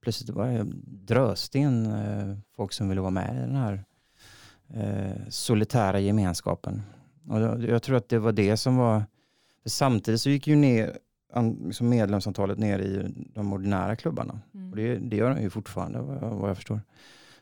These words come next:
Speaker 1: Eh, så att vi, vi, kombinationen, ett bra namn, alltså en, en tanke och en idé om, eh, löpningens, eh, innersta väsen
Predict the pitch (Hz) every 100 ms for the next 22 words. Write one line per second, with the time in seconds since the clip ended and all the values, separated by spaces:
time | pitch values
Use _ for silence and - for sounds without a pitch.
0 | _ 107 107 110 131 123 127 127 104 117
1 | 127 131 90 80 - - - 143 139 -
2 | 156 131 135 147 147 120 135 - _ _
3 | _ _ - 113 120 120 117 113 117 120
4 | 120 110 - 104 - 104 113 113 110 113
5 | 110 - 131 107 92 - 104 104 92 98
6 | 120 120 92 - 98 92 95 _ _ _
7 | _ _ _ 101 95 - 107 98 - 90
8 | 90 92 - - - 95 95 - 117 98
9 | 90 90 107 98 101 80 - 120 113